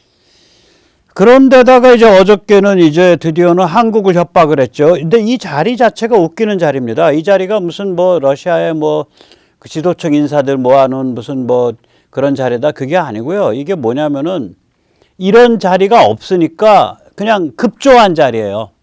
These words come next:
그럼 오디언스는 누구냐? 누구 들으라고 한 소리냐? 서방을 들으라고 한 소리예요. 이,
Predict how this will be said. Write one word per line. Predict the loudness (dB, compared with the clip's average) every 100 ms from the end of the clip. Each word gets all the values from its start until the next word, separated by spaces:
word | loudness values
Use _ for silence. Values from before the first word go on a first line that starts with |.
| _ _ _
그럼 | -8 -6 -4
오디언스는 | 0 0 0 -2 -4 -6 -6
누구냐? | -6 -8 -4 -4 -4 -12 _ _ _
누구 | -6 -4
들으라고 | -2 -2 -2 -2 -4
한 | -6 -8
소리냐? | -14 -14 -10 -10 -12 _ _ _ _ _ _
서방을 | -16 -10 -2 0 0 -6 -10
들으라고 | -10 -8 -10 -12
한 | -16
소리예요. | -16 -20 -20 -20 -20 _ _ _ _ _ _ _
이, | -16